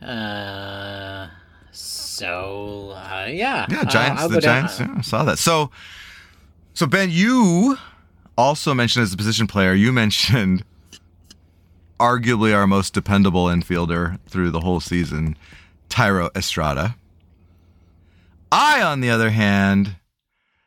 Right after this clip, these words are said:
Speaker 2: mentioned Mauricio Dubon. Now, now I'm actually thinking about back to this moment, and I think I may have tricked you
Speaker 1: This is, yeah, this
Speaker 2: into
Speaker 1: is complete bull crap, because I think I referred to him as our starting second baseman,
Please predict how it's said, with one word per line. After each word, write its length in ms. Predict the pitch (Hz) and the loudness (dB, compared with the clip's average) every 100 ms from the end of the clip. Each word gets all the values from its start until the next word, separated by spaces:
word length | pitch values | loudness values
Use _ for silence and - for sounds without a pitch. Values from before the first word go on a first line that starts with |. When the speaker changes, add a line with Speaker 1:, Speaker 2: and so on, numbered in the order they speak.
| _ _ _ _ _ | _ _ _ _ _
Speaker 2:
mentioned 680 | 110 113 - 113 107 101 - | 0 2 2 2 2 0 -2
Mauricio 640 | 101 104 107 - 107 95 | 0 2 2 0 2 2
Dubon. 460 | 87 92 95 87 95 | 0 0 0 0 2
Now, 260 | 135 175 185 | 2 2 0
now 320 | 214 294 311 | 2 2 2
I'm 140 | 233 240 | 2 2
actually 340 | 294 - 285 | 0 0 -2
thinking 420 | 196 226 220 247 | 0 0 0 0
about 300 | 220 208 196 | 2 2 2
back 220 | 160 185 | 0 0
to 100 | - | 0
this 200 | 175 170 | 0 0
moment, 320 | 160 165 180 156 | 2 2 2 4
and 120 | 160 | 2
I 60 | 165 | 2
think 180 | 196 | 2
I 60 | 208 | 2
may 100 | 185 | 2
have 100 | 147 | 0
tricked 420 | - - 127 - | -2 -4 -2 0
you 360 | 180 202 220 214 _ _ _ 233 | 2 2 0 -8 _ _ _ -2
Speaker 1:
This 320 | 277 311 339 | 2 2 6
is, 260 | 311 302 277 | 6 6 8
yeah, 140 | 233 | 6
this 40 | |
Speaker 2:
into 260 | 202 311 339 | 6 6 6
Speaker 1:
is 100 | 254 | 4
complete 460 | 302 240 277 277 185 | 0 4 4 4 2
bull 460 | 180 196 247 277 | 2 8 8 8
crap, 280 | - 240 190 | 4 4 6
because 180 | 180 196 | 4 6
I 80 | 220 | 4
think 240 | - 294 | 4 4
I 60 | 294 | 6
referred 440 | 233 202 240 285 247 | 6 4 6 4 6
to 100 | 208 | 4
him 100 | 180 | 6
as 100 | 170 | 6
our 120 | 170 | 4
starting 500 | - - 208 208 190 | 4 6 8 8 4
second 400 | - 190 185 147 | 0 0 0 2
baseman, 580 | 180 240 - 113 87 | 2 2 -2 -8 -12